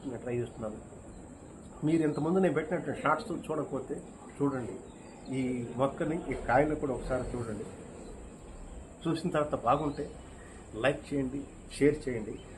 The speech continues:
అంతే కదండి. ఎవరైనా మీరు ఇంతవరకు సబ్స్క్రైబ్ చేసి ఉండకపోతే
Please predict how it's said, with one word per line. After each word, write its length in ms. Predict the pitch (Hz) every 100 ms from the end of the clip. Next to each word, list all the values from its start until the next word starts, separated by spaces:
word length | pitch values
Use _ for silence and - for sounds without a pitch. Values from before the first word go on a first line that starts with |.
| - 113
అంతే 260 | 135 175
కదండి. 440 | 135 127 117 113 123 - - -
ఎవరైనా 360 | 120 147 185 185
మీరు 160 | 165
ఇంతవరకు 340 | 139 135 147 -
సబ్స్క్రైబ్ 540 | 127 - - 180 -
చేసి 160 | 139 139
ఉండకపోతే 440 | 131 127 117